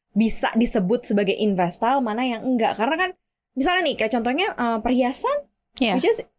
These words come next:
Speaker 1: itu invest style gak sih gitu ya? Maksudnya kita
Speaker 2: Oke.
Speaker 1: bisa pakai, tapi mungkin nanti, eh, di kemudian hari karena seiring dengan kenaikan harga komoditasnya dia naik juga.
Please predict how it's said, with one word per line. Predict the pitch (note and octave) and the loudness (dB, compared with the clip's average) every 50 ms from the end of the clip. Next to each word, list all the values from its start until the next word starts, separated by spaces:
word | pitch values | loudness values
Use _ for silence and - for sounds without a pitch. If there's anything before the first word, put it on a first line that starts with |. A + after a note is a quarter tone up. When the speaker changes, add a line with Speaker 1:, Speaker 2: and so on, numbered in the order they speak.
| _ _ _ _ _ - - | _ _ _ _ _ -6 -2
Speaker 1:
itu | B3+ - G#4+ | 0 2 2
invest | F4+ F#4+ E4+ D4+ D4+ - | 2 2 0 -2 -2 0
style | - A4+ A4 F#4+ B3+ | 2 2 2 2 2
gak | G3+ G3 G#3+ | 2 0 0
sih | - D#4 - - | 0 -2 0 0
gitu | G3 F#3 E3 E3+ | 0 0 0 2
ya? | F3 G3 | 0 0
Maksudnya | G#3+ A#3 C4+ B3+ A3+ | 0 0 -2 -2 0
kita | - | 0
Speaker 2:
Oke. | F4 F#3+ E3+ E3+ | 0 0 0 0
Speaker 1:
bisa | A3+ | -2
pakai, | - F#3 F3+ - - - - D#4 - - - - - - - | -2 -4 -6 -6 -6 -4 -4 -4 -4 -6 -12 -18 -10 -6 -4
tapi | - - C#4+ | -2 0 0
mungkin | C4 A#3+ G#3+ - C#4 B3+ | 0 0 -2 -2 -2 -2
nanti, | A#3+ A#3+ C#4 C4+ - | -2 -2 -2 -4 -4
eh, | - - G#3+ G#3 F#3+ G3 | -6 -6 -4 -2 -2 -2
di | F3 F3+ | -4 -6
kemudian | - - F#3+ F#3 F3+ F3 E3+ F#3+ | -4 -4 -2 0 0 0 0 0
hari | G#3 - A#3 C4+ B3 | 0 0 0 0 0
karena | A3 F#3 F#3 F3 E3+ E3+ F3+ - | -2 -4 -2 -4 -4 -6 -6 -8
seiring | - - - - D#4+ F4+ F4+ D#4 C#4+ | -10 -8 -4 0 0 2 2 2 0
dengan | B3 A3+ G#3+ G#3 | 0 -2 -4 -6
kenaikan | F#3+ F#3+ F3+ F#3 F#3 G3 | -6 -8 -6 -8 -8 -6
harga | F3+ E3+ D#3+ F3 E3+ | -6 -6 -6 -6 -6
komoditasnya | - E3 E3 D#3+ D#3+ D#3+ D3+ E3+ A3+ C#4+ B3 | -6 -4 -4 -4 -4 -4 -4 -2 -2 -2 0
dia | C4+ D4 | 0 -2
naik | C4 G3+ F3+ - | -4 -4 -6 -6
juga. | E3 E3 D3+ D#3 D#3 - | -8 -8 -6 -6 -8 -10